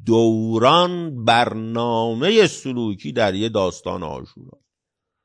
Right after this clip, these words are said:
هیچ کس دیگه نیازی به چیزی نداره، همینقدر بیاد. برنامهٔ امام حسین و رفتار و روش و اصحاب و اینها رو یک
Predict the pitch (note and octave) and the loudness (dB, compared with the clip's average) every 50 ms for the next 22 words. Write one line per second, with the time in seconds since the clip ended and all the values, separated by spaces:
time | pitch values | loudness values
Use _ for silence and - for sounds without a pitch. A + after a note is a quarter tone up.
0 | _ _ _ _ _ _ _ _ _ _ _ _ _ _ _ _ _ _ _ - | _ _ _ _ _ _ _ _ _ _ _ _ _ _ _ _ _ _ _ 2
1 | C4+ A#3+ - - - F3+ D3+ - - - A#2+ B2 C#3+ C#3 C3+ B2+ B2+ C3 C3+ B2 | 2 2 2 2 2 2 2 2 -2 -4 -2 -2 0 0 2 2 2 2 2 0
2 | B2 A2+ G#2+ G#2 - - G2+ G#2 G#2 G2+ F#2+ F#2 F2+ F#2 F#2+ A#2 E3 A#3+ D4 D4+ | 0 -4 -4 -4 -4 -6 -4 -2 -2 0 0 0 -2 -2 -2 0 0 0 2 2
3 | D4 B3 A3 G#3+ G3+ F#3 D3+ D3+ D3 C#3 C#3 C#3 - _ _ _ _ _ _ _ | 2 2 4 4 4 4 2 0 -2 -2 -2 -4 -8 _ _ _ _ _ _ _
4 | _ _ _ _ _ _ _ _ _ _ _ _ _ _ _ - - A#2 B2 A#2 | _ _ _ _ _ _ _ _ _ _ _ _ _ _ _ 4 6 8 8 8
5 | A#2 A2+ A2 A2 G#2+ A#2 A#2+ A#2 G#2+ G2+ F#2 F2 F2 F2 F2+ F#2 - - F#2+ F#2 | 6 4 4 6 6 6 6 4 4 4 4 2 2 0 -4 -6 -4 -4 -4 -2
6 | F2+ F2+ E2+ - - - - - - - G1+ G1+ G1+ G1+ - - - - - - | -2 -4 -4 -4 -4 -4 -6 -6 -6 -4 -2 -2 -2 -4 -6 -8 -8 -6 -6 -6
7 | - G1+ G1+ - - - - - - - - - - - - - - F#2+ F#2+ F#2 | -6 -6 -8 -10 -12 -14 -16 -16 -16 -14 -14 -16 -16 -16 -12 -10 -8 -6 -6 -6
8 | F2 F2 E2+ E2+ E2 E2 E2 E2 - - - D#2+ - F2 G#2+ C3 C#3 C3+ - _ | -6 -8 -8 -8 -8 -8 -8 -8 -8 -8 -8 -8 -4 0 2 2 0 0 -8 _